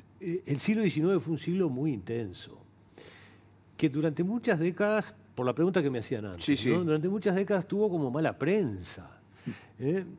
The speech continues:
Speaker 1: Eh, y yo creo que es muy importante. El periodo de las guerras civiles en Uruguay es un periodo de aprendizaje de muchas cosas.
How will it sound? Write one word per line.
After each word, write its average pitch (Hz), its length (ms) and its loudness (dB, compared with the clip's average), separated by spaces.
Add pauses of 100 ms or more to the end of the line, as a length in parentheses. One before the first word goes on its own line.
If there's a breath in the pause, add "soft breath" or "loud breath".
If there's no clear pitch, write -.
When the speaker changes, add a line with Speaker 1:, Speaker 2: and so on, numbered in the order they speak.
(120)
Speaker 1:
Eh, 143 220 -10
y 156 100 -4
yo 143 140 0
creo 185 140 -2
que 156 80 0
es 165 60 2
muy 156 160 0
importante. 123 680 -4
El 92 80 -6
periodo 175 640 4
de 123 80 4
las 107 160 0
guerras 175 240 2
civiles 135 440 2
en 95 160 -6
Uruguay 104 480 -4 (680 loud breath)
es 202 140 4
un 226 100 -2
periodo 202 400 6
de 170 80 6
aprendizaje 127 920 0
de 131 60 2
muchas 165 400 -2
cosas. - 460 -16